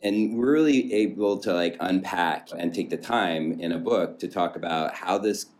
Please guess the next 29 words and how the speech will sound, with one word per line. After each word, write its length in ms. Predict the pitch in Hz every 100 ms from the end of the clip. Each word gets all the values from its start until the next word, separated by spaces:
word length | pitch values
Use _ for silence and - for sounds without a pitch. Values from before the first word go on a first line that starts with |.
| _
first 320 | 110 123 -
came 240 | - 107
into 260 | 101 95 -
evidence, 600 | 82 87 92 113 - - _ _ _ _ -
what 120 | 120
were 100 | 123
the 80 | -
circumstances 680 | - 101 110 110 107 113 107
that 140 | 90
were 100 | 92
created 560 | - 90 87 98 101 92
that 280 | 85 82
allowed 600 | 76 80 82 87 98 95 - _
somebody 360 | 98 92 87
that 360 | 85 85 80 -
had 240 | 82 78
no 200 | 87 104
basis 520 | 101 87 92 87 87 -
in 100 | 80
science 540 | - 82 82 82 80
and 120 | 76
a 60 | 71
technique 380 | 95 - 107 -
that 100 | 92
had 100 | 90
no 120 | 87
basis 400 | 87 85 82 -
in 100 | 80
science 560 | 87 78 80 78 -